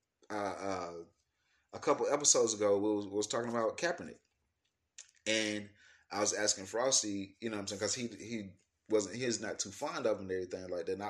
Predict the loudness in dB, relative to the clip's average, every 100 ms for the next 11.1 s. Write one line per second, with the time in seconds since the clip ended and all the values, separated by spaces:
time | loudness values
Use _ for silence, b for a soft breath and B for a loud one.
0 | -6 -6 -4 -4 -4 -6 -8 -10 -10 -12
1 | -12 -14 -18 B B B B 2 4 4
2 | 2 -2 -4 -6 -6 -8 -8 -2 -2 -2
3 | -2 -2 -2 -2 -2 -2 -6 -6 -6 -2
4 | -2 -2 -4 -14 B B B B _ _
5 | _ _ _ 4 4 4 2 2 4 6
6 | 6 4 0 -2 -4 -6 -6 -4 -8 -6
7 | -2 -2 -2 -8 -8 -8 -8 -10 -10 -8
8 | -10 -8 -6 -6 -12 b b b b _
9 | _ -2 2 2 2 0 -2 -8 -14 _
10 | _ _ _ _ -14 -6 -4 -4 -4 -4
11 | -6